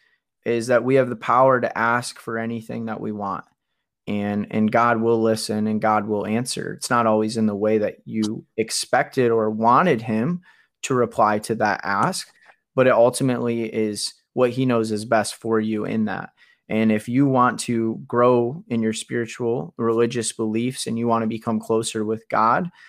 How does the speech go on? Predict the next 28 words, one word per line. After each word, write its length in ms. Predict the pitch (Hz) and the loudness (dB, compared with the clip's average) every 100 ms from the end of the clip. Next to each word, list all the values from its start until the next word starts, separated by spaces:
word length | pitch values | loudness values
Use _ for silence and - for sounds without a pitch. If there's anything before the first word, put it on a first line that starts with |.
| _ - | _ -2
I 100 | 117 | 0
think 280 | 127 147 131 | 2 -2 0
the 100 | 123 | -4
first 400 | - 127 131 - | -2 -2 -2 -4
step 320 | 120 113 113 107 | -2 -2 -2 -2
is, 380 | 110 107 107 - _ _ _ - | 0 0 -4 -14 _ _ _ 0
are 120 | 123 | 2
you 160 | 131 127 | 4 4
actually 400 | 117 - 131 117 | 2 -2 -4 -4
asking 540 | 98 107 - 117 107 | -4 -4 -6 -6 -4
God, 420 | 104 101 101 104 _ _ _ _ | -2 -2 -2 -6 _ _ _ _
"God, 380 | 113 107 107 - _ _ _ _ _ | 0 2 0 -4 _ _ _ _ _
I 100 | 113 | -4
just 180 | 143 - | -2 -4
want 160 | 131 | -4
to 60 | 107 | -2
know 140 | 101 | -4
you 180 | 101 98 | -4 -6
better. 380 | 92 92 87 117 _ _ _ _ _ _ _ _ - | -4 -4 -4 -10 _ _ _ _ _ _ _ _ -6
I 120 | 113 | -4
just 160 | 117 | -2
want 140 | 127 120 | 0 0
to 40 | |
build 240 | 110 110 104 | 0 0 0
a 40 | |
relationship 760 | 104 101 104 - 98 101 95 | -2 -2 -4 -6 -8 -8 -8
with 120 | 107 - | -12 -8
you"? 280 | 104 101 | -6 -6